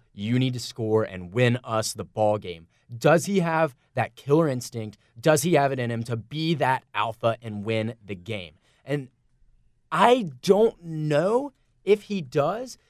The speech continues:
because if you think back to the U C F game in the tournament last year,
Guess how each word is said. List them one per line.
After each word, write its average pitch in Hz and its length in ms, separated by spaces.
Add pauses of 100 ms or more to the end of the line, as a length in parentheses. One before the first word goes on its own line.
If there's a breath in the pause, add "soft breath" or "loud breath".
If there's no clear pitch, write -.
(180)
because 202 500
if 196 80
you 180 100
think 185 220
back 170 220
to 170 80
the 139 100
U 127 220
C 147 240
F 147 180
game 196 240
in 180 60
the 120 80
tournament 156 340
last 117 380
year, 202 260